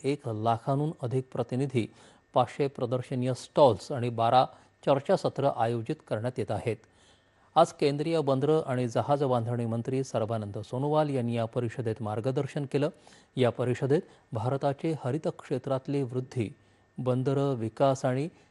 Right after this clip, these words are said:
संरक्षण क्षेत्रात जहाज बांधणीची जागतिक भागीदारी दिसत आहे, असं सोनोवाल म्हणाले. दोन हजार सत्तेचाळीस पर्यंत प्रत्येक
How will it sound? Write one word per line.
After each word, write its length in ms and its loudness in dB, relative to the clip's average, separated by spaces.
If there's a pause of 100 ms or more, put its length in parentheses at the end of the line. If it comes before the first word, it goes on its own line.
(300)
संरक्षण 480 2
क्षेत्रात 680 0
जहाज 440 2
बांधणीची 680 0
जागतिक 540 -2
भागीदारी 520 0
दिसत 300 -2
आहे, 240 0 (340)
असं 260 -2 (120)
सोनोवाल 500 -2
म्हणाले. 380 0 (880)
दोन 160 6
हजार 200 4
सत्तेचाळीस 540 0
पर्यंत 360 0
प्रत्येक 720 -2